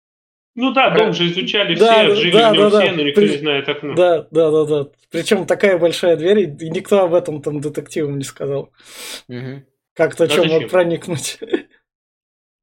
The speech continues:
Speaker 2: Прокрал-, да, прокралась
Speaker 3: М,
Speaker 2: в каб-,
Speaker 3: да.
Speaker 2: да, вот это, вот
Speaker 3: Да.
Speaker 2: это было немножко нелепо. Но, в принципе, на одну нелепость ты и ответил уже.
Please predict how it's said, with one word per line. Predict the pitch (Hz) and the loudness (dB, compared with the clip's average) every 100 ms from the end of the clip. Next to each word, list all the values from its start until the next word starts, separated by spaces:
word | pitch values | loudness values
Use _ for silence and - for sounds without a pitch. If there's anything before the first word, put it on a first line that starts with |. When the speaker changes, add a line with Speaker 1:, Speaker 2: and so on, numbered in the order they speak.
| _ _ | _ _
Speaker 2:
Прокрал-, | 147 143 143 139 131 123 | -2 -2 0 0 0 -2
да, | 131 123 | -2 -2
прокралась | - 127 131 123 120 | -4 -8 -4 -2 -4
Speaker 3:
М, | - | -8
Speaker 2:
в | |
каб-, | 131 120 | -14 -8
Speaker 3:
да. | - | -2
Speaker 2:
да, | 143 127 | 0 0
вот | 135 175 | -2 -4
это, | 185 180 | -4 -2
вот | 185 | 2
Speaker 3:
Да. | - | 4
Speaker 2:
это | 247 160 | 4 2
было | 190 202 | 0 0
немножко | 175 165 175 175 165 | 0 -2 -4 -4 -6
нелепо. | 156 143 123 104 | -4 0 0 -2
Но, | 110 147 135 | -8 -6 -8
в | - | -8
принципе, | 147 143 - 143 | -8 -8 -8 -4
на | 139 | -4
одну | 127 143 | -2 -4
нелепость | 143 135 131 123 120 _ | -4 -4 -4 -6 -12 _
ты | 123 | -6
и | 120 117 | -4 -2
ответил | 113 110 120 110 107 | -2 -2 -6 -8 -8
уже. | 101 101 147 | -10 -4 -4